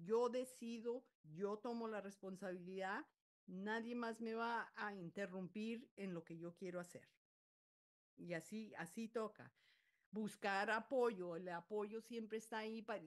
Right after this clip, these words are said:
yo creo que la mayoría de las cosas, de los temas que yo hablo, yo siempre digo, "Busquen apoyo", porque el apoyo está ahí. Hay veces, y, y creo que a mí me pasó muchas veces, que me daba era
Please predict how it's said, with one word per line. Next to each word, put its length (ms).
yo 140
creo 160
que 80
la 120
mayoría 400
de 60
las 140
cosas, 380
de 80
los 220
temas 300
que 140
yo 160
hablo, 200
yo 160
siempre 420
digo, 400
"Busquen 400
apoyo", 480
porque 240
el 60
apoyo 340
está 220
ahí. 360
Hay 180
veces, 800
y, 360
y 160
creo 280
que 140
a 80
mí 220
me 120
pasó 320
muchas 540
veces, 460
que 120
me 160
daba 280
era 260